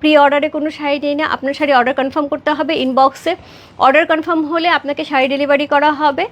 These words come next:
So, সেই ক্ষেত্রে হয়তো বা আপনাকে না পাওয়া গেলে আমি কন্ট্যাক্ট নাম্বারে আমার মেয়েরা ফোন করে আপনাকে সাথে কন্ট্যাক্ট করে নেবে, but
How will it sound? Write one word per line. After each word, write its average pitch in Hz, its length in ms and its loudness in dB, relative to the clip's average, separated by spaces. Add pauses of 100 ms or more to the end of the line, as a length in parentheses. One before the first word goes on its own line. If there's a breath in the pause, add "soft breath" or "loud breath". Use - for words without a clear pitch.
(320 loud breath)
So, 277 80 -2
সেই 311 160 0
ক্ষেত্রে 370 300 0
হয়তো 294 340 2
বা 311 120 4
আপনাকে 285 460 0
না 262 160 2
পাওয়া 285 220 2
গেলে 294 140 0
আমি 302 140 0
কন্ট্যাক্ট 262 320 -2
নাম্বারে 285 300 0
আমার 285 160 0
মেয়েরা 247 280 0
ফোন 269 260 -2
করে 269 160 2
আপনাকে 262 280 -2
সাথে 311 200 -4
কন্ট্যাক্ট 240 320 0
করে 262 160 2
নেবে, 254 180 2
but 254 80 -2